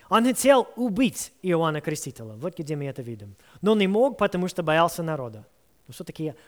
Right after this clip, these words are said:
хотел его убить. А теперь его жена, а, говорит: «Все, пора, м, чтобы он умер». И Ирод так и делает, потому что критика для него очень опасна. Его личность настолько хрупка,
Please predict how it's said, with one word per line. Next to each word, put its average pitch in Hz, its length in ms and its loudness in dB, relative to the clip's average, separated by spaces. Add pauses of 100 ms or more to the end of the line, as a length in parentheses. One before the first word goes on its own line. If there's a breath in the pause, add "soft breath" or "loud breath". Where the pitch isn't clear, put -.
хотел 180 240 -4
его 147 240 -2
убить. 160 380 -6 (840 soft breath)
А 156 80 -12
теперь 262 280 4
его 196 280 4
жена, 170 480 2 (440 loud breath)
а, 160 140 -2
говорит: 160 540 0 (200)
«Все, 127 320 -4 (220)
пора, 151 400 2 (380)
м, 135 340 -8
чтобы 139 320 -4
он 139 100 -2
умер». 175 320 -2 (1400 soft breath)
И 202 460 0 (160)
Ирод 202 560 2
так 175 220 -2 (100)
и 165 80 -4
делает, 135 560 -2 (400 soft breath)
потому 175 300 -2
что 165 160 -6
критика 240 500 2
для 170 180 2
него 170 220 0
очень 165 340 -4
опасна. 151 400 -4
Его 170 540 0 (340 loud breath)
личность 175 540 0
настолько 160 600 -4
хрупка, 143 760 -8